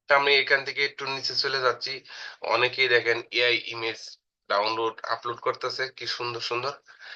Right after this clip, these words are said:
তা আমরাও এরকম এআই ইমেজ আপলোড করব। তা আপলোড করার জন্য আমরা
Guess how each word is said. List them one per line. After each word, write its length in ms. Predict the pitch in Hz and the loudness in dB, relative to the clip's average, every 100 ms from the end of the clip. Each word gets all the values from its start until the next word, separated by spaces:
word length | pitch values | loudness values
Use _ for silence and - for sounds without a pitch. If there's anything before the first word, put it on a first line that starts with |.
| - - | -14 4
তা 100 | 165 151 | 8 8
আমরাও 320 | 151 156 156 | 10 10 10
এরকম 460 | - 147 143 139 131 127 - _ _ _ _ _ _ _ _ _ _ _ _ - _ _ _ _ - | 8 6 4 4 2 2 -8 _ _ _ _ _ _ _ _ _ _ _ _ -20 _ _ _ _ 2
এআই 220 | 127 123 120 | 6 8 6
ইমেজ 280 | 117 113 - - _ - | 2 0 -2 -14 _ -2
আপলোড 360 | 113 117 120 | -2 0 -6
করব। 240 | - 120 113 151 - _ _ _ - | 0 0 0 -4 -8 _ _ _ 2
তা 40 | 104 | 2
আপলোড 300 | - 113 - | 2 -6 0
করার 280 | 123 123 120 | 4 6 4
জন্য 180 | 120 127 | -2 2
আমরা 320 | 139 117 110 | 4 4 6